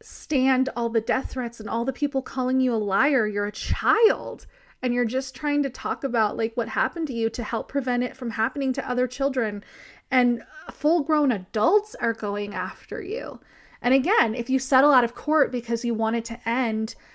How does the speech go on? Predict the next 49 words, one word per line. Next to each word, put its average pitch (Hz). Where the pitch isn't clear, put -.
and 226
you 226
feel 233
like 214
you 254
came 247
out 269
about 220
it 214
and 226
it's 214
being 220
talked 277
about 214
and 226
there 220
maybe 226
is 226
some 285
kind 262
of 202
justice -
in 202
that 180
and 220
you 247
can 233
try 254
to 285
move 240
forward 285
in 233
your 226
life, 214
then 233
see, 240
they 262
were 254
just 233
liars. 196
They 220
were 226
just -
out 202
for -
the 185
money. 185
And 247
it's -